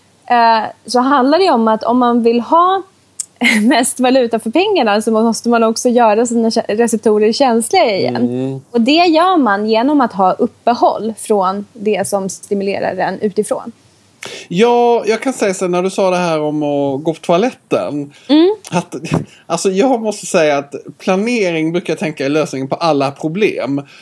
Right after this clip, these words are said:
Speaker 1: Ja.
Speaker 2: Och, och jag brukar, eh, och då har jag liksom, eh, ibland tänkt att oj vad jag blev, eh, eh,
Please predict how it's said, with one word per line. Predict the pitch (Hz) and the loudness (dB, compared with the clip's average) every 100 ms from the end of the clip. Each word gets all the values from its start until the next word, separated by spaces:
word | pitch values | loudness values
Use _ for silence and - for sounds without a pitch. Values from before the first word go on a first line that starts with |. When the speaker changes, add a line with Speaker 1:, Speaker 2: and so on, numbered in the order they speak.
| - | -6
Speaker 1:
Ja. | 233 247 320 | 0 0 0
Speaker 2:
Och, | |
och | 180 | 0
jag | 185 214 220 | 2 2 2
brukar, | 226 220 190 165 160 | 0 -2 0 0 2
eh, | 156 156 151 151 | 0 0 0 -2
och | - 170 | -4 -2
då | 202 | 0
har | 214 | 2
jag | 208 170 147 147 | 2 2 2 0
liksom, | 151 170 147 147 | -2 -4 -4 -4
eh, | 143 143 139 - _ _ _ _ _ | -6 -10 -12 -14 _ _ _ _ _
ibland | 160 160 147 139 | -6 -4 -4 -4
tänkt | 139 139 | -6 -6
att | 135 - | -8 -6
oj | 160 196 | -2 0
vad | 170 | 2
jag | 151 | 0
blev, | 147 147 139 | 0 -2 -2
eh, | 139 135 131 | -2 0 -2
eh, | 131 - _ _ _ - - 110 107 82 101 | -4 -8 _ _ _ -20 -16 -14 -14 -14 -14